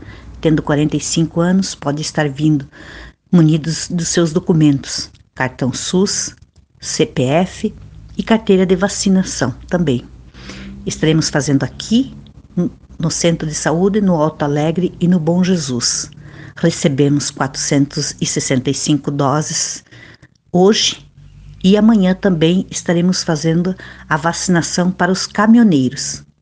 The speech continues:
Os caminhoneiros têm que comprovar, eh, com a sua carteira de motorista, que é a D e E. Também tem que estar vindo com seus documentos e com a carteira de motorista para poder fazer a imunização.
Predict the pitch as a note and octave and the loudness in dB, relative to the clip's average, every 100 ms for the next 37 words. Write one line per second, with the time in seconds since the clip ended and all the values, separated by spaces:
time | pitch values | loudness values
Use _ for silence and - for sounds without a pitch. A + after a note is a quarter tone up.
0 | _ - - D#3+ D#3+ D#3+ E3 F3+ - F#3 | _ -10 -6 -2 0 2 0 -2 -2 -2
1 | - _ G3+ A3+ A3+ G3+ D3+ E3+ F#3 - | -2 _ 4 4 4 0 2 0 -2 -6
2 | - - - - F3 F3 E3 - E3+ - | -20 -20 -20 -2 2 2 2 0 -2 0
3 | F#3 - F3 - F3+ F3+ F3+ - - F3+ | 0 0 -2 2 4 4 2 -4 0 4
4 | F#3 F#3 F#3 D3+ D3 - - C3+ _ - | 4 4 2 2 -2 -4 -10 -14 _ 0
5 | D3 C#3+ C3 - _ _ _ _ _ - | 2 4 0 -8 _ _ _ _ _ -4
6 | D#3+ D#3 D3 G3+ B3 C4 - B3 B3 D3 | -2 -2 4 4 4 0 2 4 6 4
7 | C3 - - _ _ _ - G#3 F3 E3+ | 2 -2 -14 _ _ _ 2 2 4 4
8 | F#3 G#3 - _ G#3 G3 G3+ - F#3+ F3 | 4 0 -6 _ 0 2 -2 -2 -2 0
9 | D3 F3 F#3 F#3+ F#3+ - F#3 F3+ F3+ E3 | 2 2 2 0 -2 0 -2 0 -2 0
10 | D3+ D#3 F#3+ A3 A#3+ - G3 - F#3 F#3 | 2 4 2 0 -6 -2 -4 0 0 0
11 | F#3 F3 E3 E3 D#3 - D#3 F#3+ - G3 | -2 -2 0 0 -2 -2 0 0 -4 -10
12 | - - - - E3+ F3 F3+ D3 D#3+ F3 | -10 -20 -16 -2 0 0 0 2 0 2
13 | F3 D#3+ F3 F3 F3+ F#3 E3+ F#3 - C#3 | -2 0 2 2 4 4 2 -2 -2 -2
14 | B2 | -2